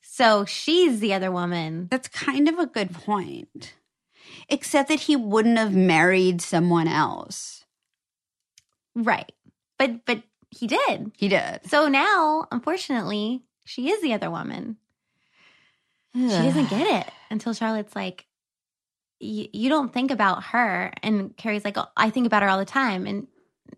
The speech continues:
Speaker 1: Charlotte's like, "No, you think about what would happen if
Speaker 2: Yeah.
Speaker 1: to you if you got caught, not to her."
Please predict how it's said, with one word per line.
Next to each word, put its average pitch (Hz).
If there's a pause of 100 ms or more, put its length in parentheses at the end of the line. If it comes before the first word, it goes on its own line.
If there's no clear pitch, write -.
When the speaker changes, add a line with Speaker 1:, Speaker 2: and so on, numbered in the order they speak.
(520)
Speaker 1:
Charlotte's 214
like, 202
"No, 196
you 254
think 262
about 202
what 196
would 185
happen 190 (100)
if -
Speaker 2:
Yeah. 156
Speaker 1:
to 269
you 262
if - (260)
you 202
got -
caught, -
not 233
to 202
her." 220